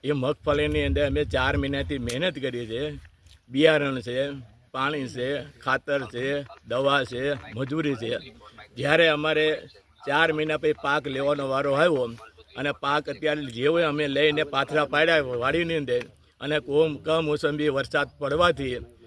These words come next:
અમારી બધી સિંગફળીનો માલ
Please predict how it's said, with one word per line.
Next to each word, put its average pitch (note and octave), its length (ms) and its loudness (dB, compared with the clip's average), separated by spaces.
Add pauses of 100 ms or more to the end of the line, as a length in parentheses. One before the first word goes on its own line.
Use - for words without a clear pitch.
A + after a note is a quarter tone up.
(240)
અમારી D3+ 320 0
બધી C#3 400 -2
સિંગફળીનો D3+ 760 0
માલ C3+ 400 2